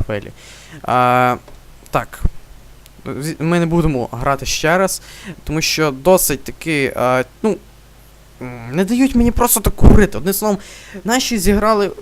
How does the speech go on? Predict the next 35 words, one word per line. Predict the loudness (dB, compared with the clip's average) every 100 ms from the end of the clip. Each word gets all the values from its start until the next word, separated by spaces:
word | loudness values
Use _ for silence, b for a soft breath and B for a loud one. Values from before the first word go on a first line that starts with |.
| -20 -8
добре, | 0 2 6 4 4 -2
але, | 0 2 2 2
е, | -4 0
е, | 0
вони | 0 0
би | 0 0
так | 0 -4 0
добре | 0 2 0
зіграли | -2 -2 0 0 0
проти | 6 6 6 0 0
англічан, | -2 -4 -6 -2 0 0 -4 -10 -20 -20 -20 -20 -8
це | -6
було | -4 -4
взагалі | -4 -4 -4 -4
супер. | -6 -8 -10 -16 B B B B B -16 -6
А | -2
те, | 2 2
що | 2
вони | 2 2 4
вийожуються | 2 2 0 2 0 -2 2
перед | 6 6 4
іншими, | -2 -2 -2 -4
це | -4 -2 0 2 0 -2
не | -2 -2
дуже | -2 -2 -2
добре, | 2 2 2 0 B B -12
тому | -6 -4
що, | -2
ну, | 0 0 0 0
Сан-Марино, | 4 4 4 2 2 2
мало | 2 2
того, | 2
що | 2 2
вона | 2 2
і, | 0 -2